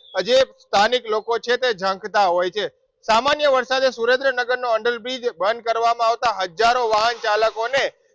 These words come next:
ધરમના ધક્કાઓ ખાવા પડી રહ્યા છે. અનેક વાહન ચાલકોના વાહનો બંધ પડી ગયા છે. સામાન્ય વરસાદે જ આ પ્રકારની પરિસ્થિતિનું નિર્માણ થયું છે. સ્થાનિક લોકો છે, તેમની સાથે વાત કરશું.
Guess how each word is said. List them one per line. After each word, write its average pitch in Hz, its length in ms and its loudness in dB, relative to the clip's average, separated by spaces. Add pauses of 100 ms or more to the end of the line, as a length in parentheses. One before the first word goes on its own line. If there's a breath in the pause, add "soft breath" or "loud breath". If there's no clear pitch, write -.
(100)
ધરમના 254 400 0
ધક્કાઓ 226 460 0
ખાવા 226 320 2
પડી 226 240 0
રહ્યા 226 260 2
છે. 247 140 0
અનેક 254 500 0
વાહન 220 240 0
ચાલકોના 226 560 0
વાહનો 214 420 -2
બંધ 233 220 -4
પડી 226 260 -6
ગયા 233 260 2
છે. 262 180 0 (300)
સામાન્ય 285 460 0
વરસાદે 254 460 2
જ - 20 2
આ 240 140 2
પ્રકારની 226 460 -2
પરિસ્થિતિનું 214 640 -6
નિર્માણ 208 360 -2
થયું 202 160 -4
છે. 196 120 -6
સ્થાનિક 214 420 -2
લોકો 226 220 -2
છે, 226 100 -2
તેમની 226 260 -6
સાથે 214 280 -4
વાત 214 220 0
કરશું. 220 400 -10